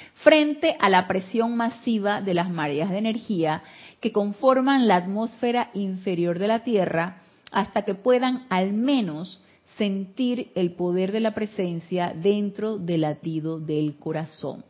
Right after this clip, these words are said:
Bueno, ya sabemos que los hermanos de la túnica dorada nos guían para ponernos en contacto con nuestro santo ser crístico.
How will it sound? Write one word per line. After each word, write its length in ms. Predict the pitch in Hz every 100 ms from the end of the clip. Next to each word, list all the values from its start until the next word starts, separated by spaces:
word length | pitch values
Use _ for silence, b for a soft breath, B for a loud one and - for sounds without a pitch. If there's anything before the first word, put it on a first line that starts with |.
| _
Bueno, 180 | - -
ya 100 | 170
sabemos 360 | 185 175 185 226
que 240 | - 220
los 120 | 220 226
hermanos 320 | 175 165 196
de 60 |
la 100 | 185
túnica 360 | 165 175 185 165
dorada 340 | 151 160 196
nos 260 | 190 151 143
guían 460 | 170 226 156 165 175 - B B B
para 200 | 214 196
ponernos 320 | 196 196 220
en 100 | 254
contacto 400 | 226 190 180 190
con 100 | 208
nuestro 200 | 180 180
santo 280 | 160 156 156
ser 220 | 170 220
crístico. 600 | - 392 - - - 165